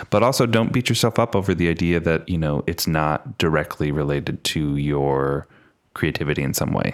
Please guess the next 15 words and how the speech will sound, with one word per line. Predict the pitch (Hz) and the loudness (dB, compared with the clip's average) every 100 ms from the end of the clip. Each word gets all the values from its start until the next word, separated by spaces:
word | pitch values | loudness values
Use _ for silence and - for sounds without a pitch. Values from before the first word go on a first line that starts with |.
| - | -2
Like, | 76 85 | -2 0
we're | 87 | 0
not | 82 85 - | 0 0 -2
monks, | 90 78 76 - - - _ - | 0 0 -2 -4 -4 -6 _ -4
you | 85 | 0
know, | 76 76 | 0 0
like, | 76 71 | 0 -2
it's | 82 - 80 | -4 -4 -2
not | 78 | 0
all | 78 76 76 76 - - - - - - - - - - - - - | 2 2 0 -2 -8 -20 -20 -20 -20 -20 -20 -20 -20 -20 -20 -16 -4
comic | 90 78 - | 0 0 -2
books | 80 - | -4 -2
and | 80 | -2
painting | 78 76 76 73 67 | -2 -4 -2 -2 -2
and | 67 67 - - | -2 -4 -4 -6